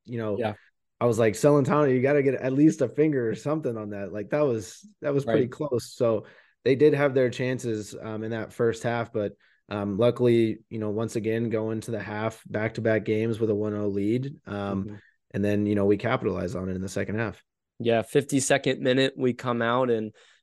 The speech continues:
Speaker 2: uh, one of the best workup plays I've seen in a while for us. We
Speaker 1: Mm-hmm.
Speaker 2: kinda ping it around out wide with Lucho, Moreno do a little one-two. We play a through ball. Lucho kinda runs down the side and loses his footing, actually, but is able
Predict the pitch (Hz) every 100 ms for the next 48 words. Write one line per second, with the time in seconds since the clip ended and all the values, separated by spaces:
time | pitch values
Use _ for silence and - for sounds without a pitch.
0 | _ 120 113 110 - 147 170 196 143 123
1 | 131 143 - 123 127 127 120 - 117 117
2 | 110 107 107 101 - 120 117 110 104 101
3 | 101 107 117 110 - 104 101 101 - -
4 | - _ - 110 117 104 123 113 139 131
5 | 127 120 113 117 120 120 117 110 - 117
6 | 110 113 113 107 104 - 120 117 - 123
7 | 120 117 110 113 123 120 117 117 113 113
8 | 113 113 107 110 110 107 - 139 135 135
9 | 127 - - _ - 127 120 131 123 117
10 | 113 - 131 135 127 123 123 123 120 -
11 | _ _ 139 131 139 127 139 127 120 117
12 | 123 123 117 120 123 123 110 - 120 131
13 | 123 113 143 156 202 190 147 - 123 151
14 | 175 170 190 - 240 294 - 156 143 127
15 | 135 156